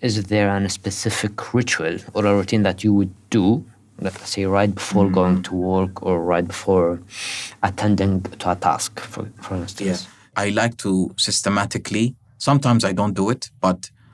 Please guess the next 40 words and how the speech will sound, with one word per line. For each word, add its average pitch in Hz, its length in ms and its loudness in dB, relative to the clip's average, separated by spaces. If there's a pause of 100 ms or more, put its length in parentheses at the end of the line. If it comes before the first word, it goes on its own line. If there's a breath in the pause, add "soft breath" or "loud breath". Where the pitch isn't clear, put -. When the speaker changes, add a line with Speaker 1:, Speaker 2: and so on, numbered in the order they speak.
Speaker 2:
I 98 140 -2
like 113 240 0
to 113 80 -8
systematically 101 1120 -4 (500)
do 107 140 0
things. 104 420 0
Like, 82 320 -6 (300 soft breath)
for - 160 -4
example, 95 560 -2 (480 soft breath)
to - 100 -10
sequence, - 760 -4 (160)
plan 117 340 2
my 92 220 2
day 95 240 0
before 92 340 0
I 90 60 2
start 92 340 -2
work. 92 320 -2 (460 soft breath)
So - 240 -6
I 101 80 2
will 110 200 0
actually 95 460 0
build, 92 540 -2
let's 92 160 -2
say, 98 120 0
from 92 240 0
four 104 400 0
A 95 140 4
M 85 220 -2 (160)
or 90 120 -8
five 101 320 0
A 92 160 4
M. 87 220 -2 (360 soft breath)
When 95 120 0
I 98 100 0
wake 98 240 -2
up, 123 220 -2 (380 soft breath)
I 98 80 0
will 95 160 0
do 101 360 -4